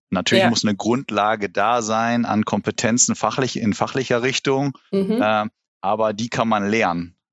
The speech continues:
Speaker 1: Und,
Speaker 2: Ja.
Speaker 1: äh, ein gewisses Werteverständnis, ein, ein Mensch, eine Person, die dahinter steht, hinter dieser Bewerbung,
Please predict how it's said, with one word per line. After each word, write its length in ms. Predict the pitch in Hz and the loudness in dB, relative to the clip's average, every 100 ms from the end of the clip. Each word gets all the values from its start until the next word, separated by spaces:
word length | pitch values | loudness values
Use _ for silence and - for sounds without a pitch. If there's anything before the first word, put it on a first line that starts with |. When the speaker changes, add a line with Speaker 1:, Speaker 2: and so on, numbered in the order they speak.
| _ - | _ -2
Speaker 1:
Und, 400 | 92 95 98 - | 0 2 2 0
Speaker 2:
Ja. 200 | 107 98 | 4 4
Speaker 1:
äh, 40 | 98 | 4
ein 540 | 95 98 98 98 101 | 2 2 2 2 2
gewisses 420 | 104 107 120 101 101 | 0 0 2 0 0
Werteverständnis, 1200 | 107 127 120 120 107 - 113 117 120 120 113 - | 0 0 -2 -2 -2 0 0 2 2 2 2 2
ein, 320 | 104 95 95 | 0 0 0
ein 360 | 98 98 98 - _ _ - | 2 4 2 0 _ _ -4
Mensch, 680 | 95 101 123 123 - - - | 0 2 2 2 2 0 -2
eine 120 | 90 | -4
Person, 460 | 117 101 107 123 | -2 -2 0 0
die 100 | 120 | 0
dahinter 380 | 107 101 120 127 | 0 0 0 0
steht, 460 | - 127 120 131 - _ - | 0 0 0 0 -4 _ -4
hinter 200 | 113 110 | 0 0
dieser 220 | 107 104 | 2 0
Bewerbung, 720 | 98 92 101 120 120 123 131 | 0 -2 0 2 0 -2 -4